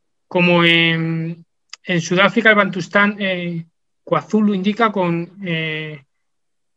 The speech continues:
con, con Bud-, Butlefei, creo que lo estoy pronunciando mal,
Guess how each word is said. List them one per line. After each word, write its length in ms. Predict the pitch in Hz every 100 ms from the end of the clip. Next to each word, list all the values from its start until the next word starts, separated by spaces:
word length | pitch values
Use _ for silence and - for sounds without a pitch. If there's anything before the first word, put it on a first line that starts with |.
| _ - 143 _
con, 240 | 165 156 - _ - - _ _ -
con 140 | 175
Bud-, 240 | 180 170 170
Butlefei, 760 | 180 170 180 165 - 220 214 180
creo 180 | 180
que 40 | 196
lo 40 |
estoy 160 | 190 185
pronunciando 420 | 196 175 185 180
mal, 320 | 190 196 233